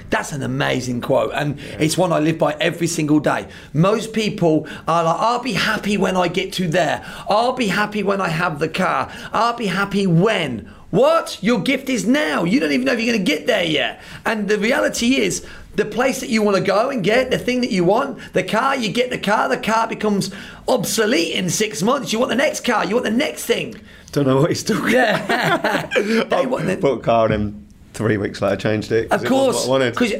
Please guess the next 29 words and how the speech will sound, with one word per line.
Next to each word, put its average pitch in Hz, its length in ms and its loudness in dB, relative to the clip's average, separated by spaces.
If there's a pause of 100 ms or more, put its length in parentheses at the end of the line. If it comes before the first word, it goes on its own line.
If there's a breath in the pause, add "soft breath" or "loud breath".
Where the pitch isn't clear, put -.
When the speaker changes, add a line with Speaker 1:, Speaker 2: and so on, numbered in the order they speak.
(120)
Speaker 1:
but 233 200 0
people 247 320 2
Speaker 2:
<laughs> 233 180 2
Speaker 1:
live 247 120 -2
a 226 60 2
life 208 460 2
of, 196 340 0 (200 loud breath)
"When 220 280 2
I 220 200 2
get 208 360 -2
to, 151 400 2 (200 loud breath)
I'll 233 200 4
be 233 120 -4
happy 208 400 0
when, 202 400 0 (240 loud breath)
et - 200 -2
cetera" - 580 -2 (220 loud breath)
No, 196 440 0 (280 loud breath)
here, 208 240 2
that's 208 220 -4
the 202 120 0
delusion. 160 600 0 (540 loud breath)
Happiness 196 640 -2
is 131 100 -4
the 151 100 -4
gift, - 420 -2
is 135 160 -4
the - 80 -8
present. 131 500 -4